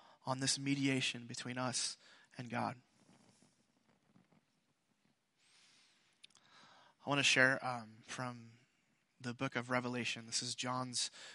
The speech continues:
vision, um, about, uh, things that were present to him and also things that are future. He says, "Then I turned to see whose voice it was that spoke to me. And on turning, I saw seven golden lampstands. And in the middle of them, I saw one like the Son of Man,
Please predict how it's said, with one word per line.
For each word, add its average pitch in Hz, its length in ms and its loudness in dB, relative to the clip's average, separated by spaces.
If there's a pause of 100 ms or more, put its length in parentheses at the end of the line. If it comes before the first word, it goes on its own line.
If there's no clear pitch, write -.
(120)
vision, 117 500 0 (260)
um, 117 260 -8 (840)
about, 117 320 2
uh, 113 260 -6 (440)
things 160 220 -2
that - 80 -2
were 120 80 -4
present 143 380 0
to 123 60 -4
him 135 220 -6
and 113 100 -10
also 120 280 -2
things 123 260 -8
that 120 100 -6
are 117 60 -4
future. 113 400 -6
He 123 100 -8
says, 123 260 -2
"Then 143 120 -2
I 143 80 8
turned 143 280 0
to 127 40 -2
see 127 220 4
whose 123 220 -4
voice 131 300 0
it - 120 -2
was 123 220 -2
that 117 120 0
spoke - 300 2
to - 120 -4
me. 117 220 -8 (680)
And 135 80 4
on 147 120 6
turning, 156 320 2
I 123 100 6
saw 123 220 8
seven 147 420 4
golden 131 280 -2
lampstands. 120 840 -4 (680)
And 135 100 0
in 147 60 4
the 143 80 6
middle 165 340 8
of 120 140 2
them, 120 240 -2
I 117 60 2
saw 123 240 4
one 139 480 -2 (400)
like 120 160 0
the - 80 -8
Son 139 240 6
of 135 120 -4
Man, 123 360 -4